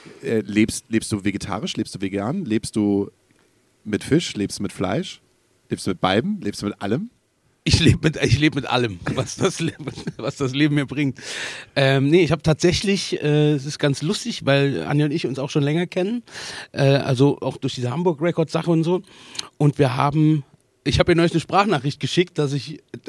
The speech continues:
Speaker 2: aktuell seit sechs Wochen fleischlos, äh, lebe und, äh, dass sie da nicht einen unerheblichen Anteil daran hat, dass ich das halt auch mit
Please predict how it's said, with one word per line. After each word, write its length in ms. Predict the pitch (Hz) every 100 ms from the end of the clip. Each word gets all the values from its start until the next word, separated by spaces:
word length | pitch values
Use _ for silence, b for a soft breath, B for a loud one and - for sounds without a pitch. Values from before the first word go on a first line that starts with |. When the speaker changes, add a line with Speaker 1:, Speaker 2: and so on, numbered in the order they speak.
| -
Speaker 2:
aktuell 340 | 131 147 143 156
seit 240 | 165 147
sechs 260 | 156 - 147
Wochen 280 | 165 135 110
fleischlos, 680 | - 131 139 123 117 110 -
äh, 340 | - 120 104
lebe 500 | - 120 131 165 208 B B B B B
und, 320 | - 143 139 127
äh, 200 | 139 139
dass 160 | 143 -
sie 80 |
da 120 | 147 143
nicht 220 | 151 -
einen 200 | 143 143
unerheblichen 640 | - 175 151 151 143 147
Anteil 380 | 135 175 135 117
daran 260 | - 117 120
hat, 160 | 120
dass 100 | 120
ich 80 | 110
das 160 | 131 131
halt 200 | 135 101
auch 200 | 117 -
mit 240 | 123 -